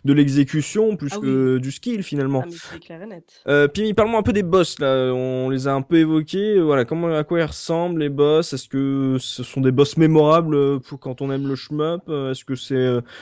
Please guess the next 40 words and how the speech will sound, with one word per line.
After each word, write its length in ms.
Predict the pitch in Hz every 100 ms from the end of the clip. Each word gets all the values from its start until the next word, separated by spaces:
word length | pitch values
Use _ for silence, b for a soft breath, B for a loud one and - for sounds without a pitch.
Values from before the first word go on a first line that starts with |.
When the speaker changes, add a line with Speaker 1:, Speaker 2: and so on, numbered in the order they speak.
| B
Speaker 1:
euh, 320 | - 117 117 117
contraire, 340 | 127 131 131
euh, 180 | 120 117 123 - -
par 80 | 131
rapport 240 | 131 135 135
à 60 |
d'autres 240 | 131 135 127
jeux, 140 | 147
est-ce 100 | 143
que 80 | 123
c'est 180 | - 123
plus, 380 | - 139 -
euh, 240 | 127 120 120
limite, 540 | 120 117 117 135 139
c'est, 200 | - 156
euh, 140 | 139 117 B B B
c'est 180 | - 151
quoi ? 160 | 156
C'est 140 | 143 147
sur 260 | - 151
R-Type 320 | 156 - 196
qu'on, 200 | 196 175
non, 180 | 151 151
c'est 160 | 143 147
sur, 480 | - - 156 143 143
euh, 320 | 143 139 139
Parodius 480 | 160 165 160 190 202
qu'on 120 | 165
avait 200 | 151 147
dit 100 | 151
que 60 | 165
c'était 240 | 147 139
un 120 | 135
peu 140 | 135 151
le, 200 | 143 139
le 100 | 143
petit 160 | - 147
plaisir 480 | 156 151 151 170
à, 200 | 151 139
à 60 | 135